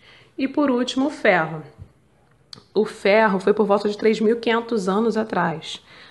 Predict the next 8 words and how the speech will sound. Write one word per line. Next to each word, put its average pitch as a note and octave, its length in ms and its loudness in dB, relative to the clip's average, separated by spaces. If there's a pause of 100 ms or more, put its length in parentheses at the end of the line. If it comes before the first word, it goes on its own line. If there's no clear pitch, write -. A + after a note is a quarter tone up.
(160)
tá? F3 340 -2 (280)
Como C4+ 200 2
é C4+ 80 2
que C#4 100 -4
era B3 160 4
feita A3 340 2
essa A3 220 2
té-, - 480 -2